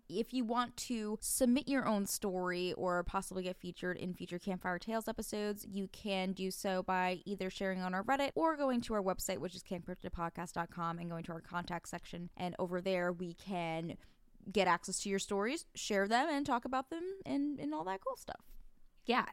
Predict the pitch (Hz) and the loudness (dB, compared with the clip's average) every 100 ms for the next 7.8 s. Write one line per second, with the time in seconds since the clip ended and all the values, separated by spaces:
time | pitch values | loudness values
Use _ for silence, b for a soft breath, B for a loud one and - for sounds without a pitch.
0 | - 226 220 220 196 247 240 262 247 - | 6 8 10 6 6 8 10 8 2 2
1 | 214 208 254 226 240 226 208 196 214 220 | 2 2 2 4 4 4 4 2 2 0
2 | 208 185 170 151 139 175 226 - - 208 | 2 2 2 4 4 4 0 -2 0 0
3 | - 165 165 165 170 185 175 165 165 170 | 6 8 10 8 2 0 0 0 4 6
4 | 160 165 170 175 - 165 165 170 202 175 | 4 4 0 0 -2 -4 -4 -2 -4 -4
5 | - 170 175 165 156 156 185 180 165 226 | 2 4 4 2 -2 -4 2 2 6 10
6 | 202 196 196 202 - 170 165 156 - 175 | 12 10 6 2 2 4 6 4 4 2
7 | 180 190 180 - 175 170 175 170 | 2 2 2 4 4 4 6 4